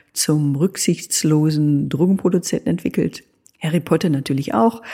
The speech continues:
Das Märchen Alice im Wunderland, das Epos Die Odyssee von Homer. Und wie Harry Potter, da müssen Sie vielleicht auch in die Welt der Zauberer eintauchen, zaubern lernen, Schulprüfungen bestehen, Feinde besiegen, Rätsel lösen.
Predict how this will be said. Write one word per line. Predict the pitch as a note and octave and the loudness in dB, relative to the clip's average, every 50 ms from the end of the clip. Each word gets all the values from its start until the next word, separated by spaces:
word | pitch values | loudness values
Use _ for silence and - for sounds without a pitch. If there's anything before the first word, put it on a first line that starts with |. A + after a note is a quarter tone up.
| - - - - - - | -10 -10 -10 -10 -10 -4
Das | - F3 F3 F#3 | -2 -2 2 4
Märchen | F#3 F3+ F3 F3 E3+ E3 - - - | 4 6 6 6 4 4 2 0 0
Alice | - D#3 D#3+ F3 F#3 - | 0 2 2 2 4 4
im | G#3+ G#3 G#3+ | 4 4 6
Wunderland, | B3+ B3+ A#3+ A#3+ G#3+ F#3+ F3+ F3+ F3 F3 F3 E3+ - - - - | 6 6 6 6 6 6 6 6 6 4 4 2 -2 -8 -4 0
das | E3+ F3 E3 - - | 0 0 0 0 -2
Epos | C#3+ D3+ D3 - - D#3 D#3 D#3+ D#3+ - - - - - - - | -2 -4 -2 -2 0 0 2 2 0 -2 -4 -4 -8 -10 -12 -10
Die | - D#3 C#3 D3+ E3 - - | -8 -4 -2 0 0 2 0
Odyssee | D#3 D3+ D3 D3 C#3 - - - - C3+ C#3+ D3+ E3 | 0 -2 -2 -2 -4 -2 -2 -2 -2 -4 -4 -6 -6
von | - - - D3+ C#3+ D3 D3+ D#3 - _ _ _ | -8 -10 -8 -6 -4 -4 -4 -6 -8 _ _ _
Homer. | - D#3+ D#3 D#3+ F3+ F3 D3+ C#3+ - - - - - _ _ _ _ _ _ - - - - - - - - - - - - - - - - - | -2 -2 0 0 0 0 -2 -2 -6 -10 -16 -20 -20 _ _ _ _ _ _ -20 -20 -20 -20 -18 -16 -14 -14 -14 -14 -14 -16 -16 -18 -18 -10 -2
Und | - F#3 F#3+ A#3+ | 2 4 6 6
wie | D4 D4+ | 6 6
Harry | C#4+ B3+ A#3 A3+ | 8 6 6 6
Potter, | A3+ - D#4 - D#4+ B3 | 4 2 2 4 4 4
da | G#3 G3 | 6 6
müssen | G3+ B3 C4 B3 G#3+ | 6 6 6 6 4
Sie | G#3+ | 4
vielleicht | G3 - E3 F3+ F3+ F#3+ F#3 - | 4 4 4 4 4 4 4 2
auch | F3 - | 0 2
in | - F3 | 2 2
die | E3+ E3 D3 C3+ | 4 4 4 4
Welt | D3+ D3 D3+ C#3+ - - - | 4 4 4 2 0 -4 -4
der | - | -4
Zauberer | - - D#3 D3 D#3 D#3 D#3+ D#3 | -2 0 0 0 2 2 0 0
eintauchen, | A#2 G2+ C#3 D3 - - D3+ D3 C#3+ - - D3+ C#3 C3+ | 0 0 0 -2 -2 -2 -2 -2 -2 -2 -2 -2 -2 -2
zaubern | - - D3 D3+ C3 D3 D3 C#3 | -2 -4 -4 -4 -2 -2 -2 -2
lernen, | C#3 C#3+ C#3+ C#3+ C#3 C#3+ | 0 0 0 0 0 0
Schulprüfungen | - - F3+ F3 - - E3 - - E3 D#3+ | 0 -2 -2 -2 0 0 0 2 2 0 0
bestehen, | C#3+ D3+ - - - D#3+ D3+ E3+ E3 | 0 -2 -2 -2 0 0 2 2 2
Feinde | D#3+ - - D3+ E3+ E3 D#3+ | 0 0 0 0 2 0 0
besiegen, | D3+ C#3+ D#3+ D#3+ D#3+ D#3 D#3 D3 | -2 -2 -2 -2 0 0 0 0
Rätsel | D3 D3+ D#3+ D#3 - - D3+ | 0 0 -2 0 0 0 2
lösen. | D3 D3 D3+ C3+ D3+ C#3+ | 2 2 2 2 2 0